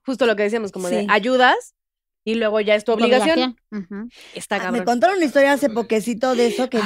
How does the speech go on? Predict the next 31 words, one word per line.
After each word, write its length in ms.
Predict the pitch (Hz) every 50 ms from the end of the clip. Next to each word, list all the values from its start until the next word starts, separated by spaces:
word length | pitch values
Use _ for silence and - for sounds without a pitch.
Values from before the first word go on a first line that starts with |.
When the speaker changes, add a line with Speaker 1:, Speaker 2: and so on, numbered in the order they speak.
| 208
Speaker 2:
dije, 60 | 214 214
Speaker 1:
chica, 240 | - 233 214 214 214
Speaker 2:
"Ay, 140 | 220 226 220
no, 400 | 208 196 190 185 180 180 180 -
güey". 140 | - 175 202
Speaker 1:
me 120 | 208 202
gustan 320 | 190 214 226 - - 247 240
mucho 220 | 226 208 - 233
tus 220 | - 208 185 -
historias. 580 | 156 - _ - 180 180 175 160 - - - _ _ _
Cuéntanos. 480 | - 370 392 330 254 220 180 170 165 -
Speaker 2:
De, 760 | 220 214 254 247 247 240 240 233 233 233 226 226 190 - _ _ _ _ _ _ _ _ _ _ _ _ _ _ _ _ _
pues 140 | - 339 -
sí, 200 | - 381 392 - - -
un 160 | 277 339 311
familiar 560 | - 349 339 330 349 339 339 320 285 302 302 -
que, 180 | - 220 180
que, 880 | - - 202 190 185 185 185 185 185 196 - 190 185 185 180 185 - - _ _ _ _ _ _
que 140 | - 208 190
tuvo, 400 | - 240 240 226 240 240 214 214
se 100 | 202 202
le 60 | 196 170
chispoteó, 640 | - 196 170 - 240 233 233 247 226 233 254 262 -
digamos, 320 | - - 202 190 196 202
no 60 | 202 202
es, 80 | 190 180
no 120 | 202 202
fue 120 | 175 - 202
un 40 | 208
bebé 200 | 202 190 202 202
planeado. 680 | 196 - 208 202 202 202 214 214 202 190 180 185 - -